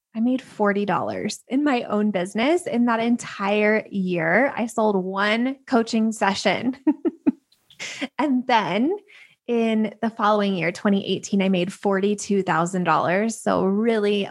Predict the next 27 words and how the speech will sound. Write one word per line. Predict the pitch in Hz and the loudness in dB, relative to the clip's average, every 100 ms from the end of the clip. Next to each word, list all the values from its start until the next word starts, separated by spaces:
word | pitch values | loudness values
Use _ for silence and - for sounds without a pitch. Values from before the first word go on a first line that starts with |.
| - | -8
large | 190 185 175 180 185 - 208 | -2 0 2 0 -4 -14 -18
growth | - 180 165 294 - - _ - | -6 -2 2 0 -2 -14 _ 0
that | 175 - | 0 0
year. | - 180 160 175 269 330 - - - _ - | -4 -2 2 2 2 -2 -12 -20 -20 _ -8
It | - - | -6 -4
felt | 185 214 | -6 -2
amazing. | 220 233 233 226 254 262 | 0 0 0 0 -2 0
That | 240 185 | 2 2
was | 247 | 0
more | 269 311 | 0 0
than | 330 | 0
I | 494 | 0
had | 392 - - | -2 -2 -2
ever | 196 214 226 | -2 2 2
made | 208 180 | 2 0
in | 185 196 | 0 0
my | 175 | 2
life. | 170 127 190 - | 2 0 -2 -2
I | 220 | 0
made, | 262 269 | 2 0
I | - 220 | -2 -2
think, | 220 208 202 | 0 -2 -4
thirty-two | - 196 190 202 202 202 185 | -2 0 2 0 -2 -2 0
thousand | 170 170 175 156 160 175 | 2 2 0 -2 -2 -2
in | - 190 190 180 | -2 0 2 2
my | 180 | 0
job | 175 175 156 165 233 | 0 0 0 2 0